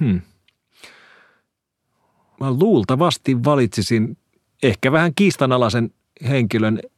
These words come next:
Elon Musk. Siinä on kaveri, joka on selvästi erilainen kuin me muut, hyvässä ja pahassa.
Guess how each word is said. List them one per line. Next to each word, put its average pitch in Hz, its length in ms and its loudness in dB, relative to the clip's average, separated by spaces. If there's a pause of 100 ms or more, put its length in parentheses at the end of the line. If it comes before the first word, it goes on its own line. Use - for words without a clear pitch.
(440)
Elon 127 280 0
Musk. 135 460 0 (1700)
Siinä 180 220 2
on 135 60 -2
kaveri, 160 300 2
joka 127 220 0
on 117 60 0
selvästi 131 560 -2 (400)
erilainen 107 600 0
kuin 95 200 -2
me 87 100 -2
muut, 80 440 -10 (280)
hyvässä 127 520 0 (360)
ja 110 180 2
pahassa. - 600 -4